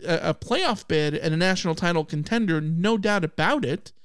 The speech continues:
Um, but they've had a weird month of October with, with the Oak-, the Oregon win thrown in there. Uh, of course, they're led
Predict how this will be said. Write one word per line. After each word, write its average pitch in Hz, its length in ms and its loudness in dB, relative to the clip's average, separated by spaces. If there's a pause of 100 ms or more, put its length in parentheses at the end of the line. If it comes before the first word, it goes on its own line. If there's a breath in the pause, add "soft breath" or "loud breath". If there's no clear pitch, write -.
(500 soft breath)
Um, 196 240 2
but 240 80 -4
they've 269 140 2
had 294 160 4
a - 20 0
weird 311 300 0
month 302 180 0
of 302 80 -6
October 285 680 -2
with, 165 320 0
with 175 480 -2
the 180 200 2
Oak-, 180 420 -2
the 170 280 2
Oregon 180 340 2
win 160 320 0 (320 loud breath)
thrown 175 280 2
in 202 160 4
there. 127 320 -4
Uh, 151 260 2
of 160 180 -4
course, 180 280 0
they're 160 200 2
led 165 380 2